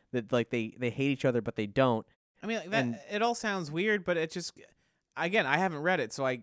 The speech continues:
Speaker 2: I really shouldn't say 'cause I don't know. But it just, it seems like she's, she's evil Rose. That's how it comes off to me. It's just like she's, she's perfectly evil and bad and scoundrelly, and all we like to see are all these little, uh, you know, scraps that she gets stuck in, and she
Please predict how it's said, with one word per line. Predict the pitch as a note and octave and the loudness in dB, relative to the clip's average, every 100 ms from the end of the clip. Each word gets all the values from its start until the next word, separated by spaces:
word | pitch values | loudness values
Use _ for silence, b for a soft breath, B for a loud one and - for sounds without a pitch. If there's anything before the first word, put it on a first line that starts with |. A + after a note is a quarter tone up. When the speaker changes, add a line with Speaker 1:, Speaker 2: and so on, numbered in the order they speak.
| A#2 | -4
Speaker 2:
I | |
really | B2+ D3+ | -2 -2
shouldn't | C#3 D#3 C3+ | -2 -6 -8
say | A#2+ D#3+ | -6 -4
'cause | A#2 A2 | -4 -4
I | |
don't | A2 A2 | -6 -4
know. | A2+ F#2 | -4 -6
But | B2+ | -8
it | |
just, | A#2+ C3+ - | -6 -8 -8
it | B2+ | -10
seems | - D3+ | -6 -6
like | D3 C3+ | -4 -8
she's, | - C#3 B2 - | -6 -6 -6 -12
she's | - C3 B2+ | -10 -10 -8
evil | C3+ C3 C3+ | -6 -2 -2
Rose. | A#2+ A#2 F2+ F2 - _ _ _ _ _ _ | 0 -2 -2 -10 -20 _ _ _ _ _ _
That's | A#2 A2+ | -12 -4
how | C3 | -2
it | A#2 | -2
comes | C3 A2+ | -4 -2
off | A#2 A2+ | 0 -2
to | A2 | -6
me. | F#2+ | -10
It's | F#2+ | -10
just | A2 | -10
like | A2+ G#2 | -10 -10
she's, | - A2 | -10 -12
she's | - A#2+ | -10 -12
perfectly | - - F3+ F3+ F3 F3 | -6 -2 -2 -2 -6 -6
evil | C#3+ B2+ B2 B2 | -6 -6 -4 -4
and | A#2 A#2 | -6 -2
bad | B2 A#2 A#2 A2 | 0 2 0 -2
and | G#2+ - b | -8 -12 b
scoundrelly, | - - C3 B2+ A#2+ B2+ A#2 A#2 | -10 -6 -2 -2 0 -2 -2 -2
and | A2+ G#2+ b b | -4 -6 b b
all | A#2 B2+ | -2 0
we | C3+ | 0
like | B2+ B2 | -2 -4
to | B2+ | -6
see | C#3 B2+ | -6 -4
are | B2 | -2
all | B2+ | -2
these | B2+ | -4
little, | C3 C3 | -6 -6
uh, | A#2 - | -8 -12
you | C3 | -10
know, | A2+ A2 - _ _ _ _ _ _ - | -8 -8 -12 _ _ _ _ _ _ -12
scraps | - - B2 - | -10 -6 -6 -8
that | C3 | -10
she | C3 | -10
gets | B2 - | -8 -8
stuck | - A#2+ C3+ | -6 -8 -6
in, | A#2+ | -10
and | A2+ | -8
she | C3+ | -10